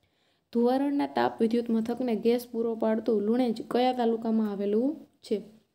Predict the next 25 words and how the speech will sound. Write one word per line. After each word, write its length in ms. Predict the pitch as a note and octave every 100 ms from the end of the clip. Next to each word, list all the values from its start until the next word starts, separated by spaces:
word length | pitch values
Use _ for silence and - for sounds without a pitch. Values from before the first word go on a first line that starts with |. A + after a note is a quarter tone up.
| _ _
ખંભાતમાં 600 | - A#3 B3+ B3 A#3+ G#3+
આવેલું 540 | G3+ G3+ G#3+ A#3+ - -
છે, 140 | B3
આણંદ 520 | - A3 G#3+ G#3 G3+
જિલ્લાના 560 | G#3 A3 G#3 G3+ A#3 C#4 -
ખંભાતમાં. 540 | A3+ A3 G3+ F#3+ F#3+ - _ _ _ _ _ _ _ _ _ _ _ _ _ _ _ _ _ _ _ _ -
ભાવનગર 560 | A#3 A#3 C4+ C#4+ D#4 D#4
પાસે 680 | D4+ - A#3 A3+ C#4 G#3+ - - _
આવેલ 260 | A#3 B3 B3+
અલંગ 300 | B3+ C#4 C4+
શા 260 | - B3+ C4
માટે 280 | A#3+ A#3
જાણીતું 440 | A3 A3 G#3 A3 G#3+
છે? 140 | A#3
તો 120 | A3
કે 140 | A3 -
અલંગ 520 | - A#3+ B3+ C#4 D4 - -
શિપ 160 | C4
બ્રેકિંગ 480 | A#3+ B3 B3 B3+ A#3
યાર્ડ 180 | A#3 A3
માટે 280 | A3 A3 G#3+
જાણીતું 480 | A3 G3+ G#3 G#3+ G#3+
છે, 160 | A#3
વહાણ 420 | G#3 G#3 A3 C4 D#4+ - _
તોડવાના. 540 | A#3 A3 G#3 G#3 G3+